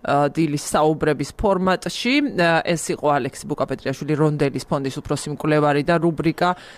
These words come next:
რონდელის მსოფლიო რადარი. ა, ეს იყო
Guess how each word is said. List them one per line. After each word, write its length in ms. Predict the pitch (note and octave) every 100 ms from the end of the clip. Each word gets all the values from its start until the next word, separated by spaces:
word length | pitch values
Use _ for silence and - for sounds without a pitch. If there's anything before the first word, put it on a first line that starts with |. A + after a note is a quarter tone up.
| -
რონდელის 440 | F3 F#3 F#3 E3+ -
მსოფლიო 560 | E3 - G3 - G3 G3
რადარი. 480 | G3 F3+ G3+ G#3+ C#4 - - -
ა, 420 | - - E3 E3 E3
ეს 240 | - F#3+
იყო 260 | G3+ G3